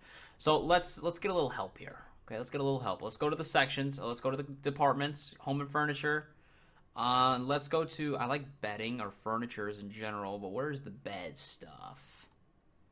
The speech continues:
Where is the bedroom, the bedroom stuff? Because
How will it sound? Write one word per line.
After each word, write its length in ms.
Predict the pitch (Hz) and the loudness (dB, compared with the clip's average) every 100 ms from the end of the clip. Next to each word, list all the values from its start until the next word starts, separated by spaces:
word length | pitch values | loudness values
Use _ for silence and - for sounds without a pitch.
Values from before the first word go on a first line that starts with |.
| _ _ - | _ _ -12
Where 400 | 123 147 156 156 - | -6 -4 -4 -6 -8
is 400 | 110 120 120 120 | -6 -6 -6 -12
the 80 | 101 | -12
bedroom, 880 | - 110 110 107 104 104 104 104 101 - _ _ _ _ - - - - - - _ _ _ _ - | -4 -4 -4 -6 -8 -6 -6 -10 -14 -20 _ _ _ _ -20 -20 -20 -20 -20 -20 _ _ _ _ -2
the 60 | |
bedroom 360 | 120 147 135 117 | 6 6 6 2
stuff? 380 | - 120 113 - | 2 2 2 -2
Because 480 | 135 123 120 113 | -2 2 2 0